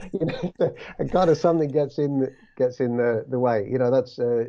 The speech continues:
if, if, that's a British thing, isn't it? I was telling somebody this, uh, the other day. Stop me if we're running out of time, Mark.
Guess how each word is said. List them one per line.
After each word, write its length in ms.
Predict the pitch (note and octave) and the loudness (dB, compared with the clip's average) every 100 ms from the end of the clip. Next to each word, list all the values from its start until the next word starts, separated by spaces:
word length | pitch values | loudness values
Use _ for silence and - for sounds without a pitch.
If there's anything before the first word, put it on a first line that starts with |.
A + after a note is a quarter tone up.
| - | 0
if, 340 | E3 F3+ D3+ | 0 0 -2
if, 460 | G3 - _ - F3 | -6 -16 _ -16 -8
that's 180 | D#3+ D#3 | -4 0
a 60 | C3+ | 0
British 720 | D3+ D3+ C#3 A#2+ - - - _ _ _ | 2 0 0 -6 -8 -20 -20 _ _ _
thing, 180 | B2+ A2 | -4 -2
isn't 180 | A2+ G#2+ | -2 -4
it? 40 | |
I 100 | G#2+ | -2
was 120 | B2+ B2 | -2 0
telling 280 | D3 B2+ | 0 0
somebody 360 | A#2 A2+ G#2 G#2 | -2 -4 -4 -6
this, 320 | G2+ G2 F#2 G2+ | -6 -8 -8 -6
uh, 180 | G2 G2+ | -4 -2
the 80 | A2+ | -4
other 180 | G2 F#2+ | -2 -2
day. 180 | G2 | -4
Stop 240 | G2+ D#3+ C#3+ | 0 -2 0
me 100 | B2 | -2
if 100 | A#2+ | -2
we're 100 | G#2+ | -4
running 240 | G#2+ G2+ | -4 -4
out 140 | G2+ F#2+ | -6 -8
of 100 | G2 | -8
time, 240 | G#2 F#2+ | -8 -8
Mark. 160 | G2 | -10